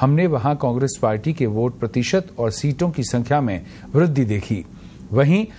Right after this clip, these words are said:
सीडब्ल्यूसी की बैठक के बाद कांग्रेस के राज्यसभा सांसद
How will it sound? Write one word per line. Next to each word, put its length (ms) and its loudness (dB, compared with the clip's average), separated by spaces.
सीडब्ल्यूसी 580 2
की 140 -2
बैठक 380 0
के 100 0
बाद 440 0
कांग्रेस 460 0
के 100 2
राज्यसभा 580 0
सांसद 520 -2